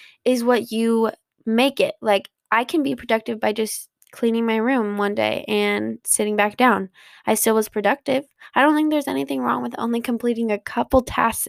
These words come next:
in a day. I think hustle culture and doing the most during your day can be really toxic and sometimes can make us forget about,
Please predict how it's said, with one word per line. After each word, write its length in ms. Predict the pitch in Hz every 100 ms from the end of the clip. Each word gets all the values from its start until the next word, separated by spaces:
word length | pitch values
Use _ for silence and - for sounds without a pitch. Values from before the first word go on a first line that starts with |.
| -
in 80 |
a 80 | 208
day. 300 | 202 214 - - - - - - -
I 60 | -
think 220 | 233 254
hustle 420 | 240 - 233 233
culture 360 | 226 220 214 -
and 540 | 208 202 - 208 202 - - - _
doing 260 | - 254 254
the 60 | 233
most 420 | 226 226 233 -
during 240 | 208 208
your 100 | 214
day 520 | 208 208 202 202 - -
can 180 | -
be 140 | 240 294
really 300 | 254 269 285
toxic 580 | - 220 240 - - -
and 180 | 220
sometimes 540 | - 220 220 226 220 233
can 160 | 233
make 180 | 214 208
us 140 | 214 -
forget 320 | - - -
about, 340 | 226 - 57